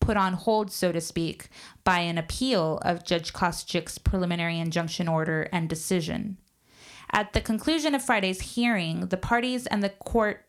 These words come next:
briefly touched on the topic of appeal. Judge Koscheck's order makes clear that the time for filing a notice of appeal, uh, will run from the date of his written opinion, which means that once he issues that written decision,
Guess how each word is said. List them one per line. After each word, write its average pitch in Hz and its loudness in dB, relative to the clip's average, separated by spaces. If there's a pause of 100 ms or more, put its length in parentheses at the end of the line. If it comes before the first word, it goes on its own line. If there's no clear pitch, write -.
briefly 247 0
touched - -2
on 170 2
the 165 0
topic 165 0
of 165 -2
appeal. 165 -2 (680)
Judge - -4
Koscheck's - 0 (140)
order 190 2
makes 196 -2
clear 269 0
that 190 0
the 185 0
time 240 2
for 247 0
filing 202 2
a - 0
notice 180 0
of 175 -2
appeal, 175 0 (400)
uh, 170 2
will 185 2
run 214 2
from 220 0
the 202 2
date 175 0
of 180 0
his 185 0
written 185 2
opinion, - -2 (340)
which 190 0
means 202 2
that 175 2
once 214 2
he - -4
issues 196 0
that 170 0
written 180 2
decision, 170 -2